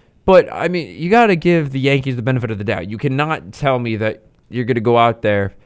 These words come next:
and you're not gonna start Aaron Judge. It doesn't work that way. I still, I still think that these guys are gonna come back and they're gonna be a better option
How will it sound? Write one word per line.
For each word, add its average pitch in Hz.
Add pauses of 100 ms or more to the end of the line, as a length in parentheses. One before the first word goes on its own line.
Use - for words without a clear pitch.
(340)
and 139
you're 123
not 117
gonna 107
start 113
Aaron 101
Judge. 76
It 120
doesn't 160
work 101
that -
way. 64
I 123
still, 151 (560)
I 139
still 196
think 175
that 156
these 147
guys 147
are 143
gonna 139
come 135
back 131
and 117
they're 113
gonna 120
be 117
a 101
better 127
option 110